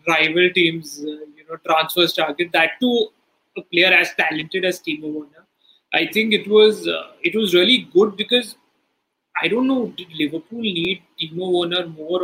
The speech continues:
or Chelsea? If you ask me, then obviously Chelsea needed that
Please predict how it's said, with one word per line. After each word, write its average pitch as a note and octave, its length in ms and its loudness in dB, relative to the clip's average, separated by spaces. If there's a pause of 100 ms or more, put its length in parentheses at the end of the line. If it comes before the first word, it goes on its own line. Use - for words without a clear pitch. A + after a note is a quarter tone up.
or D#3+ 280 -6
Chelsea? D3+ 640 -4
If - 180 -12
you E3 160 2
ask F3 260 0
me, G3 200 -4
then F#3+ 420 -2 (440)
obviously G#3+ 300 2
Chelsea G3 400 0
needed G#3 300 0
that G#3+ 160 2